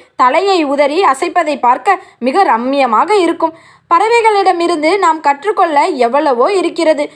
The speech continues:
எந்த பறவையும் தன் தேவைக்கு அதிகமாக சேர்த்து வைத்துக் கொள்வதில்லை. அலைந்து திரிய அலுத்து கொள்வதும் இல்லை. பறவை வாழ்வை ஒவ்வொரு நாளும் புதிதாக சந்திக்கிறது. ஒரு நாள் ஒரு மீன் கொத்தி வானில் வட்டமடித்து கொண்டிருப்பதை கண்டேன்.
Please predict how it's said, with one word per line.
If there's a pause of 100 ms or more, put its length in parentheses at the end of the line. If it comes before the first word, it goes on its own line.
(140)
எந்த
பறவையும் (100)
தன்
தேவைக்கு
அதிகமாக
சேர்த்து
வைத்துக்
கொள்வதில்லை. (260)
அலைந்து
திரிய
அலுத்து
கொள்வதும்
இல்லை. (200)
பறவை
வாழ்வை
ஒவ்வொரு
நாளும்
புதிதாக
சந்திக்கிறது. (600)
ஒரு
நாள்
ஒரு
மீன்
கொத்தி
வானில்
வட்டமடித்து
கொண்டிருப்பதை
கண்டேன்.